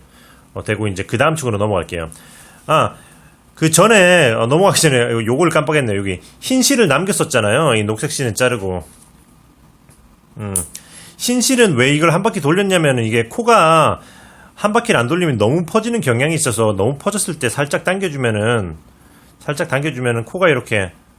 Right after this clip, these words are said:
봉긋하게 이제 솟아나거든요. 이렇게. 어, 그래서 이렇게 어, 흰 실은 남겨둔 거예요.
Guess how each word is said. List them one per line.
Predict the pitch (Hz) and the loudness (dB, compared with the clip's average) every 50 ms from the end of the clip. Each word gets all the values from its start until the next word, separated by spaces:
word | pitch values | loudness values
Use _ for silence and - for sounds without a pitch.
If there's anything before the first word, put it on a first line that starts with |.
| _ _ - | _ _ -4
봉긋하게 | 117 113 117 - 180 - - 170 135 131 120 110 | -2 0 0 0 -2 -2 -4 -4 -2 -2 -2 -2
이제 | 104 95 | -2 -6
솟아나거든요. | 95 - 165 156 156 170 139 110 92 92 82 90 90 90 85 82 82 | -6 -6 -6 -4 0 0 0 0 -2 -4 -8 -8 -8 -8 -8 -8 -8
이렇게. | 95 90 87 85 - 95 85 80 78 - _ _ _ _ _ _ _ _ _ _ _ _ _ - _ _ | -8 -8 -10 -8 -8 -8 -8 -10 -10 -16 _ _ _ _ _ _ _ _ _ _ _ _ _ -20 _ _
어, | - 107 101 - | -6 -4 -4 -2
그래서 | - 143 165 160 156 | -2 -2 -2 0 0
이렇게 | 139 120 117 113 - 120 113 113 113 110 - - _ _ _ - 107 | 0 0 0 -2 -2 -2 -2 -2 -2 -4 -10 -20 _ _ _ -8 -6
어, | 104 | -6
흰 | - 156 175 | -4 -4 -6
실은 | 156 - 160 156 123 | -4 -4 -4 -4 -2
남겨둔 | 107 107 123 131 131 104 98 | -2 -2 -2 -2 -4 -6 -4
거예요. | 85 87 85 85 95 104 87 | -4 -4 -2 -2 -2 -2 -4